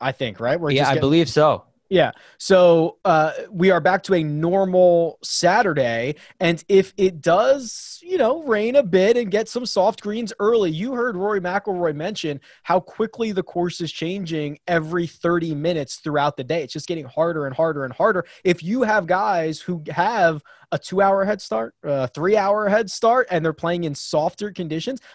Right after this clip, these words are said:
Speaker 1: I, I would not be surprised to see a sixty-six out there tomorrow, uh, just because it's, it's really good conditions early. Uh, that player might be out of it. He might be too far back at this point, but I, I would not be all that s-, I think scoring is gonna get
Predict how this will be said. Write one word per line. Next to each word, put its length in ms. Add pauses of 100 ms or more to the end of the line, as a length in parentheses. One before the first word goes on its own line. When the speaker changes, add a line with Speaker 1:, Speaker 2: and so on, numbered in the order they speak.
(100)
Speaker 1:
I, 60 (120)
I 180
would 200
not 320
be 140
surprised 720
to 100
see 220
a 80
sixty-six 720
out 160
there 100
tomorrow, 380 (320)
uh, 180
just 260
because 340
it's, 440
it's 340
really 360
good 200
conditions 520 (100)
early. 540 (340)
Uh, 280
that 200
player 240
might 200
be 120
out 200
of 80
it. 120
He 140
might 180
be 80
too 160
far 220
back 400 (100)
at 140
this 180
point, 340
but 240
I, 140
I 120
would 220
not 380
be 140
all 140
that 180
s-, 100
I 80
think 160
scoring 240
is 80
gonna 160
get 160